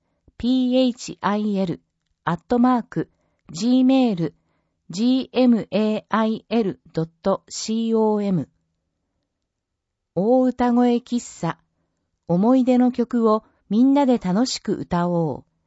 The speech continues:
四月二十五日十四時。障害学習交流センター大集会室。五百円。年金者組合、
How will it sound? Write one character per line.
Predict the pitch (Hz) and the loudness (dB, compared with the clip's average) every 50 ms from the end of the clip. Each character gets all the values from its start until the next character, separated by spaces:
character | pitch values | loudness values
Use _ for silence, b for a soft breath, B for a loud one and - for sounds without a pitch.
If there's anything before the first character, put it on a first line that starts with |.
| _ _ _ _ | _ _ _ _
四 | _ - - - 214 | _ -16 -8 -2 0
月 | 240 262 262 - 269 262 | 0 0 0 0 0 0
二 | 254 269 269 247 | 0 0 0 -2
十 | 240 226 220 214 208 185 | -2 -4 -2 -2 -2 -2
五 | 185 208 220 | -2 0 0
日 | 220 208 185 - - - 160 - - _ _ | 0 -2 -4 -6 -8 -8 -8 -8 -8 _ _
十 | - - 254 254 240 214 | -6 -4 -2 -2 -2 -2
四 | 190 180 175 | -2 -2 -4
時。 | 165 139 139 - - _ _ _ _ _ _ _ _ | -4 -6 -10 -12 -12 _ _ _ _ _ _ _ _
障 | _ - - 220 233 254 254 254 | _ -4 0 2 2 4 4 4
害 | 254 262 254 247 | 2 2 0 0
学 | 226 247 247 - | 0 -2 -2 -2
習 | - - - 240 240 240 233 - | -8 -6 -4 -2 -2 -2 -2 -4
交 | - 208 220 233 240 | -2 0 0 0 0
流 | 226 240 240 240 226 | 0 0 -2 -2 -2
セ | - - 240 233 | -4 -4 -2 -2
ン | 233 220 | -2 -2
タ | 190 - 165 151 139 120 - | -2 -4 -6 -6 -6 -8 -10
ー | - | -6
大 | - 165 202 240 | -6 -4 -4 -4
集 | 240 - - 240 240 233 | -6 -6 -4 -2 -2 -4
会 | - - 220 226 226 214 | -2 -2 -2 -2 -2 -2
室。 | - - - - - - 156 - - _ _ _ _ _ _ _ _ _ | -6 -10 -18 -18 -12 -12 -12 -12 -12 _ _ _ _ _ _ _ _ _
五 | - 165 | -6 -6
百 | 170 208 233 - - 240 | -4 -4 -6 -2 -2 -2
円。 | 214 180 175 156 127 - - _ _ _ _ _ _ _ _ _ _ - | 0 0 -2 -2 -4 -6 -10 _ _ _ _ _ _ _ _ _ _ -4
年 | 185 220 247 247 | 0 2 2 0
金 | 247 - 247 254 254 | 0 2 2 2 2
者 | 247 - - 233 | 2 0 -4 -6
組 | - - 240 226 220 208 175 160 | -2 -2 -2 0 0 0 -2 -2
合、 | 151 135 120 | -4 -4 -6